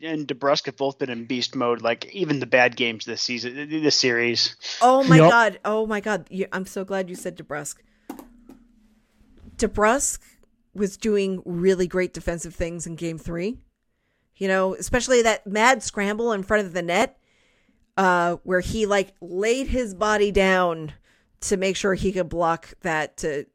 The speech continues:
Speaker 2: to make sure the puck didn't go in. You know what? I think that we need to give Jake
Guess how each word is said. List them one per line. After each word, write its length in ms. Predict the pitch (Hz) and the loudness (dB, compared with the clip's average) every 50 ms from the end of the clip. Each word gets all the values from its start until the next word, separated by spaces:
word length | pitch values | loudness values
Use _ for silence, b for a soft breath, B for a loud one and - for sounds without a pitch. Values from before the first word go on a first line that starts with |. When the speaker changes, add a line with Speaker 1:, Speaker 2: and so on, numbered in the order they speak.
| _ | _
Speaker 2:
to 100 | - - | -10 -8
make 140 | 170 156 156 | -8 -8 -8
sure 180 | - - 160 160 | -10 -10 -10 -10
the 140 | 147 156 - | -10 -10 -6
puck 260 | - - 160 156 - | -6 -4 -6 -6 -8
didn't 220 | - 156 151 - | -10 -14 -12 -12
go 200 | - 156 147 135 | -10 -10 -10 -10
in. 180 | 123 117 147 - b b b b b b b b b b b - - _ _ _ | -10 -12 -14 -16 b b b b b b b b b b b -20 -20 _ _ _
You 160 | - - 240 | -8 -4 0
know 100 | 247 254 | 2 4
what? 300 | 254 262 262 254 - - _ _ b b b b b b b _ _ _ _ _ _ _ _ _ _ _ - | 4 4 4 4 0 -4 _ _ b b b b b b b _ _ _ _ _ _ _ _ _ _ _ 0
I 100 | 196 202 | 0 2
think 240 | - 269 277 277 269 | 4 4 4 6 8
that 160 | 269 247 - | 8 8 8
we 160 | 220 220 208 | 6 4 2
need 180 | 208 220 247 226 | 4 2 2 0
to 80 | 240 | 0
give 500 | 196 - 226 220 208 202 185 185 - _ _ | 2 4 6 6 6 4 2 0 -8 _ _
Jake 340 | - 214 202 202 202 - | 2 4 4 4 4 0